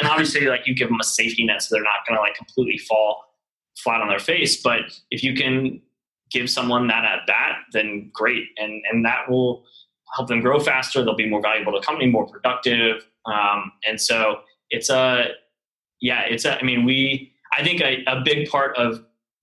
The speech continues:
Gary's story that is not talked about is his approach to management of an organization and culture building. And he's talked more about it in the past year, and,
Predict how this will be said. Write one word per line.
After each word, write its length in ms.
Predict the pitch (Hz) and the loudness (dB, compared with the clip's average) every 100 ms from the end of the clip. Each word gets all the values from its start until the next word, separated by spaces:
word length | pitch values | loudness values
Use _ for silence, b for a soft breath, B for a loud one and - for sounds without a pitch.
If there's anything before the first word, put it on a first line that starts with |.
| _ | _
Gary's 300 | - 120 113 - | -4 0 0 0
story 200 | 117 110 | 2 2
that 140 | 107 | 0
is 140 | 107 110 | 0 0
not 200 | 104 98 - | 0 -2 -2
talked 180 | 104 120 | -2 2
about 340 | 131 156 151 113 | 2 0 -2 -2
is 360 | 110 107 104 - - _ _ _ _ _ - - | -2 -2 -4 -8 -12 _ _ _ _ _ -10 -2
his 600 | 113 107 107 - - - _ _ _ _ _ - | 2 2 0 -4 -10 -16 _ _ _ _ _ -8
approach 800 | 123 - - 120 117 - - - | -8 -4 0 2 2 0 0 0
to 500 | 113 107 104 104 95 _ _ _ _ _ | 2 4 4 2 -2 _ _ _ _ _
management 720 | 120 120 120 123 120 120 117 117 | -2 0 0 0 2 2 2 -2
of 120 | 110 | -2
an 60 | |
organization 760 | 107 107 104 104 110 - 131 135 | 0 0 0 0 2 2 2 2
and 240 | 104 104 - | 2 -2 -2
culture 640 | 117 113 117 120 113 110 | 2 2 4 4 4 2
building. 540 | 117 113 113 110 110 107 | 2 4 4 2 0 -4
And 360 | 98 104 107 113 | -2 -2 -2 -2
he's 180 | 156 | 0
talked 240 | 214 202 - | 0 0 2
more 220 | 127 135 | 4 4
about 260 | 123 123 139 | 4 2 0
it 100 | 139 | -4
in 60 | |
the 60 | 117 | -6
past 500 | - 117 110 - - | -2 0 -2 -4 -2
year, 400 | 120 117 123 139 | 2 4 4 4
and, 220 | 107 104 | 0 -4